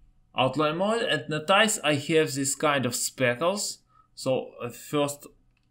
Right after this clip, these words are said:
grab my, uh, shape builder tool and delete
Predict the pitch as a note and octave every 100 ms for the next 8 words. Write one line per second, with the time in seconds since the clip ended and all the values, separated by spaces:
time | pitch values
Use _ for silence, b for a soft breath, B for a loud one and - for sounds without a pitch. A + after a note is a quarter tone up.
0 | _ _ - B2 C3+ D3 B2 A#2+ A#2 G#2+
1 | - A2+ G2+ - - - C#3+ A2 B2 A#2
2 | A#2 B2 G#2+ - A2 G#2+ G#2 A#2 A#2 A2+
3 | G#2+ -